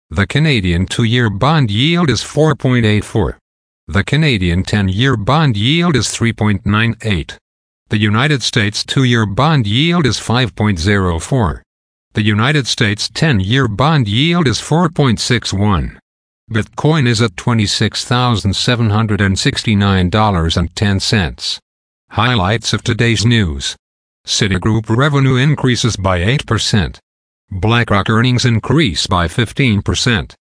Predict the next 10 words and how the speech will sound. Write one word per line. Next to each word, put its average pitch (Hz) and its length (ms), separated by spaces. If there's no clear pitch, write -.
Eurozone 113 960
industrial 110 640
production 113 580
up 113 200
zero 120 440
point 117 300
six - 320
percent 113 460
in 98 100
August. 101 560